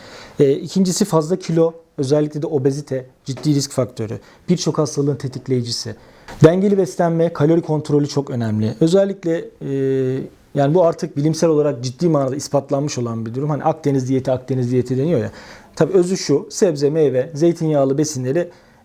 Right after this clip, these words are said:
e, ana öğün haline getirmiş olmak. Bu artık çok sayıda çalışma tarafından zaten destekleniyor. Bu şekilde bir beslenme adeti edinmek önemli. E,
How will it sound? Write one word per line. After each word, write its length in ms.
e, 280
ana 400
öğün 280
haline 420
getirmiş 440
olmak. 320
Bu 260
artık 240
çok 180
sayıda 240
çalışma 360
tarafından 400
zaten 340
destekleniyor. 640
Bu 80
şekilde 360
bir 100
beslenme 460
adeti 380
edinmek 460
önemli. 460
E, 280